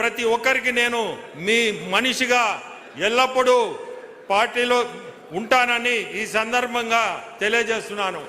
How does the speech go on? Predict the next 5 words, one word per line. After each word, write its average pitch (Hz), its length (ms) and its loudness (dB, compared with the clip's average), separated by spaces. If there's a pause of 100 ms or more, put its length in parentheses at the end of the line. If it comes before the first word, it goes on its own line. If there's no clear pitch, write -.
(2000)
నేను 262 320 4 (640)
ప్రజలకు 254 500 2 (140)
మరింత 247 320 2 (160)
సేవ 247 160 4 (180)
చేసేదానికే 226 720 2